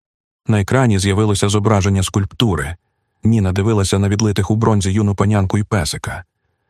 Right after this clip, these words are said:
Дівчина підняла руки над головою, неначе тримала прапор, що майорів на вітрі. «Це мусить бути вона», прошепотіла Брек. «Дідько, мама би ніколи не пробачила, якби це не спало мені на думку».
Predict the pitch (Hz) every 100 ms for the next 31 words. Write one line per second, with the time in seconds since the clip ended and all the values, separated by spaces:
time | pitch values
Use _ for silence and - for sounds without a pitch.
0 | _ - 107 90 95 85 80 104 107 107
1 | 104 113 98 95 92 107 113 131 95 101
2 | 110 104 104 107 107 104 104 123 92 82
3 | 87 - _ - 107 107 113 101 95 98
4 | 107 104 87 73 - _ _ _ _ _
5 | - 104 104 110 117 110 104 117 95 90
6 | _ _ _ - 92 95 95 101 95 92
7 | 90 76 - _ _ _ _ 104 101 85
8 | - 120 90 _ _ - 123 87 85 92
9 | 101 - 135 110 110 113 131 117 104 101
10 | 101 131 117 110 104 113 107 104 98 104
11 | 110 98 78 -